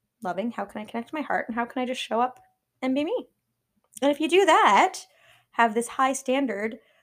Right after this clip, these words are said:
of being loving, living in integrity, taking responsibility for yourself, for your own abundance, your own health, your own fun, and your own love,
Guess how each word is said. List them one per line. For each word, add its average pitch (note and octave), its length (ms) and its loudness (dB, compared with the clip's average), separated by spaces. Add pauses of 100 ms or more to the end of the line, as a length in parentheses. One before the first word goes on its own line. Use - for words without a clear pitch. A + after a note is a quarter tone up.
(280)
of G#3 200 -4
being A3 300 0
loving, G#3 400 -2
living G3+ 260 -4
in G#3 80 -6
integrity, G#3+ 600 -4
taking G3+ 300 -10
responsibility G#3+ 680 -8
for G#3+ 140 -12
yourself, F#3+ 440 -10
for G#3 140 -6
your G3+ 200 -6
own C#4+ 220 0
abundance, F3 440 -4
your - 140 -8
own C#4+ 220 0
health, G3 320 -6
your - 140 -8
own C#4+ 220 2
fun, F3+ 260 -4
and F3 100 -10
your F#3 140 -10
own D#4 200 0
love, G3+ 360 -4